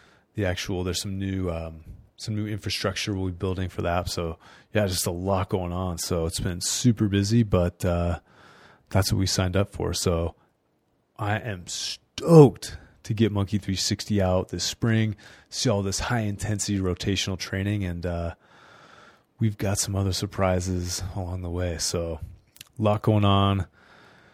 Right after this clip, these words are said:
here, but again, twenty twenty is gonna be a really, really good year. So can't wait. And this episode was inspired by,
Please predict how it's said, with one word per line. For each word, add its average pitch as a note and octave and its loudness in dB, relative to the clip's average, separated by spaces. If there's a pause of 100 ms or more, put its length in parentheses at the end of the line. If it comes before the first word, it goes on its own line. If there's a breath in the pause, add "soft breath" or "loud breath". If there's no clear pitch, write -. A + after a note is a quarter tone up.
(320 soft breath)
here, A2 6
but F#2+ 2 (640 loud breath)
again, F#2+ 2 (160)
twenty A2+ 6
twenty G#2 6 (400 soft breath)
is G2+ -2
gonna F#2+ 4
be F2 2
a E2+ 2
really, F2+ 6
really F2 4
good E2 2
year. D#2+ -2
So E2+ 0 (460)
can't G2+ 4
wait. G2+ 6 (1300)
And A2+ 4 (720 soft breath)
this C#3 2
episode C3 8 (600)
was A2+ 4
inspired A#2 2
by, F#2 4